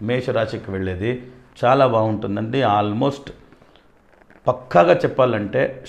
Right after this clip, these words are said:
శుక్రగ్రహము, గురుగ్రహము, సూర్యుడు, బుధగ్రహము, చ-, శని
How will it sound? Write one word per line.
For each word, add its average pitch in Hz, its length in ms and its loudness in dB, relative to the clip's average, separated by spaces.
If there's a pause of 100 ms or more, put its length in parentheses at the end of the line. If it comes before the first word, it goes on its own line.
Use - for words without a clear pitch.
(120)
శుక్రగ్రహము, 131 1000 0 (100)
గురుగ్రహము, 123 1120 0 (460)
సూర్యుడు, 139 680 2 (120)
బుధగ్రహము, 110 680 0
చ-, - 500 -18
శని 127 340 0